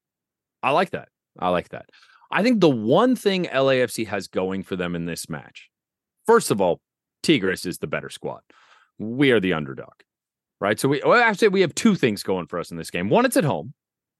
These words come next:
right? So, I mean, it's at bmo with thirty-two fifty-two and the black and gold faithful behind them. So that's, it's an advantage to L A F C. And also, I don't think this game matters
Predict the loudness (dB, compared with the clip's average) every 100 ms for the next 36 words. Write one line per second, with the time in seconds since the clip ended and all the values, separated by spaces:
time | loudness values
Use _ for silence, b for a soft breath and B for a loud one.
0 | _ -6 -4 -6 0 2 2 0 -2 -2
1 | -2 -4 -4 -4 -4 -6 -6 -6 -6 -8
2 | -8 -8 -8 -6 -4 -2 -4 -6 -8 -8
3 | -6 -6 -6 -12 -8 -8 -8 -8 -10 -12
4 | -12 -4 -2 -2 -6 B B B _ -2
5 | 0 0 0 -2 -4 -6 -6 -4 -4 -6
6 | -10 -18 -20 _ _ _ _ _ _ _
7 | -6 -6 -2 2 4 4 2 2 0 -6
8 | -8 _ 0 0 0 -6 -10 -10 _ -6
9 | -6 -6 -4 -4 -4 -4 -4 -4 -6